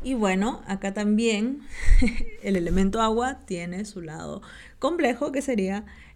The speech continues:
en Escorpio. Muy bien, recordemos que Escorpio está regido por el planeta Marte y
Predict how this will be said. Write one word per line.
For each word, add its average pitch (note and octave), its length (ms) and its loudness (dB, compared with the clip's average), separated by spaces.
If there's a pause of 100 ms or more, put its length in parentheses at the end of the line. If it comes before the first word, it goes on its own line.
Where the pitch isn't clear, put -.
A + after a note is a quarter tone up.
en A#3+ 180 2
Escorpio. - 680 -4 (500)
Muy F3+ 80 -8
bien, A3+ 180 2
recordemos G3+ 460 0
que - 80 -8
Escorpio - 480 0
está - 160 -2
regido F#3 340 2
por G#3 360 0 (300)
el G#3 200 2
planeta F#3 480 0
Marte F#3+ 800 0
y C4 340 -6